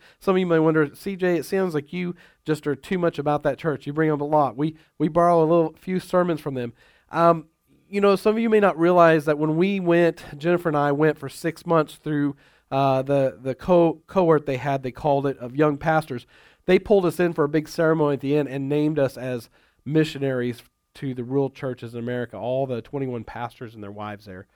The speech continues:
'Cause everybody was under forty, forty or under, pastoring churches under three hundred. And, and Brian Jarrett got his start as evangelist at age sixteen in the small churches where the big churches would never let him in the door.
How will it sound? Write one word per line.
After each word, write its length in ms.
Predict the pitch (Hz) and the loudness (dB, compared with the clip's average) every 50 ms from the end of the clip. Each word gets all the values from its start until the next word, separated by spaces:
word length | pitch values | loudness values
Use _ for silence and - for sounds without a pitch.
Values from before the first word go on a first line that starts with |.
| _ _ _ _ - | _ _ _ _ -18
'Cause 100 | 120 113 | -10 -4
everybody 400 | 131 143 147 147 147 151 147 147 | -2 -2 -2 0 2 2 2 2
was 140 | 139 139 135 | 2 0 -2
under 180 | 143 147 151 147 | -2 0 -2 -2
forty, 600 | 147 - 160 147 151 156 147 147 151 151 131 - _ | -4 -4 -2 0 2 2 2 0 -2 -6 -8 -10 _
forty 260 | - 147 147 143 151 | -4 -4 -2 0 0
or 140 | 151 151 120 | -2 -2 -2
under, 400 | 139 147 143 139 139 135 135 131 _ _ _ _ _ _ _ _ - | -2 -4 -4 -2 -2 -4 -4 -4 _ _ _ _ _ _ _ _ -8
pastoring 420 | - 160 151 147 - - 151 139 135 | -2 -2 -2 -2 -2 -4 -8 -8 -6
churches 360 | - 165 160 143 151 147 131 | -4 -2 -2 -2 -2 -4 -4
under 220 | 135 135 139 143 | -4 -2 -4 -4
three 280 | 135 - 143 143 143 143 | -6 -6 -6 -6 -6 -6
hundred. 460 | - 147 143 139 135 131 131 131 127 _ _ _ _ _ _ _ - | -6 -6 -6 -6 -4 -6 -6 -6 -8 _ _ _ _ _ _ _ -12
And, 300 | - 117 123 123 120 107 - | -8 -8 -6 -6 -8 -8 -8
and 300 | 120 131 131 123 127 135 | -8 -8 -8 -8 -6 -2
Brian 400 | 139 143 147 156 156 160 156 147 | 0 2 2 4 4 2 2 2
Jarrett 320 | 139 147 147 143 131 123 | 0 0 0 0 -2 -2
got 160 | 135 131 110 | -6 -6 -4
his 160 | 123 151 127 | -6 -6 -6
start 380 | - - - 151 151 147 139 110 | -8 -6 -2 0 2 2 2 0
as 160 | 120 127 117 | -4 -8 -8
evangelist 760 | 117 107 113 135 139 139 143 139 127 117 110 110 104 - - | -10 -12 -8 -6 -4 -2 -2 -4 -6 -8 -10 -10 -10 -12 -14
at 140 | - 107 - - | -18 -18 -16 -12
age 240 | 127 135 139 135 131 | -8 -8 -8 -8 -8
sixteen 880 | - - - 147 139 - - - - - 156 139 120 110 104 101 110 - _ _ _ _ _ - | -12 -12 -12 -12 -12 -12 -18 -16 -8 -8 -6 -6 -6 -10 -12 -14 -16 -20 _ _ _ _ _ -12
in 100 | 113 117 | -12 -10
the 60 | 110 | -10
small 380 | 104 - - 139 139 139 143 143 | -12 -12 -6 -2 0 0 0 0
churches 580 | 143 - 160 151 143 - 117 110 110 107 - _ _ _ _ _ _ _ _ _ | -2 -2 -2 -2 -2 -2 -8 -10 -10 -12 -14 _ _ _ _ _ _ _ _ _
where 220 | - 120 120 120 | -6 -4 -4 -4
the 40 | 120 | -4
big 220 | 117 147 147 143 - | -2 -2 -2 -2 -4
churches 240 | 143 131 120 - | -10 -10 -10 -10
would 80 | 110 107 | -14 -10
never 220 | 113 123 131 127 | -8 -8 -8 -6
let 160 | 123 127 127 127 | -6 -6 -4 -4
him 100 | 123 123 | -4 -6
in 60 | 113 | -8
the 60 | 117 | -6
door. 420 | 120 131 123 117 110 101 104 104 | -6 -4 -4 -4 -4 -6 -10 -12